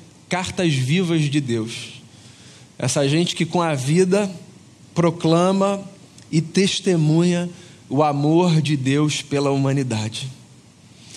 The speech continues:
A minha oração, nesse domingo de manhã, é pra que a gente perceba essas três verdades básicas.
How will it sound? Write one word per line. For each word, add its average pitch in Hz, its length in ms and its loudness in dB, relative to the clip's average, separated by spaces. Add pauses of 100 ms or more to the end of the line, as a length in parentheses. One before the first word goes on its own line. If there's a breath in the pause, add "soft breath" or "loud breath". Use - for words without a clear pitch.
(460 loud breath)
A 185 120 -2
minha 226 160 2
oração, 214 640 0 (360)
nesse 208 360 2
domingo 196 300 4
de 180 100 2
manhã, 175 520 4 (600 loud breath)
é 151 120 0
pra 185 180 -2
que 185 160 0
a 180 60 2
gente 196 260 0
perceba 196 480 0
essas 202 220 -2
três 208 320 0
verdades 180 560 0
básicas. 135 800 -4